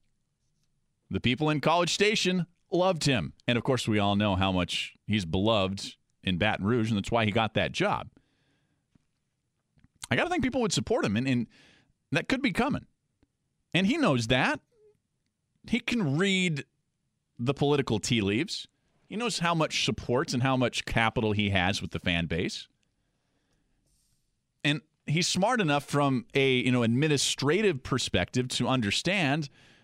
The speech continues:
how much this is damaging the reputation and really the logistics of that basketball program. I mean, who knows? Will Wade could come back and he could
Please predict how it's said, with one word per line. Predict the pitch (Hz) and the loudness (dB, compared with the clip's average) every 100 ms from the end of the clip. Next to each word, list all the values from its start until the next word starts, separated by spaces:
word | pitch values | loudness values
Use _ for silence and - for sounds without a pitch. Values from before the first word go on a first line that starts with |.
| - | -4
how | 139 | -2
much | 147 143 - | 2 0 0
this | 135 131 | 0 0
is | 95 | -2
damaging | 92 127 156 127 98 107 110 - _ _ _ _ _ _ | 0 0 2 0 0 0 0 -4 _ _ _ _ _ _
the | 113 117 | -2 0
reputation | 120 - 110 143 160 139 120 | 0 0 0 2 0 0 -2
and | - 123 123 113 | -2 0 0 0
really | 156 160 135 113 | 0 0 0 0
the | 117 113 98 - - | 0 0 -4 -10 -6
logistics | 117 120 214 151 139 | -2 0 0 -2 -2
of | 151 | -2
that | 175 | 0
basketball | 226 - 131 87 | -2 -2 -4 -2
program. | 92 76 - - _ _ _ _ _ _ _ _ _ _ _ _ _ _ _ - | -4 -6 -8 -12 _ _ _ _ _ _ _ _ _ _ _ _ _ _ _ -10
I | 160 | -6
mean, | 180 | 0
who | 185 349 | 0 2
knows? | 185 78 | 0 0
Will | 113 208 208 | 0 0 2
Wade | 208 180 | 0 0
could | 156 - | -2 0
come | 123 | 2
back | 113 180 190 160 | 2 2 0 0
and | 135 | 0
he | 139 | 0
could | - 123 | 0 -2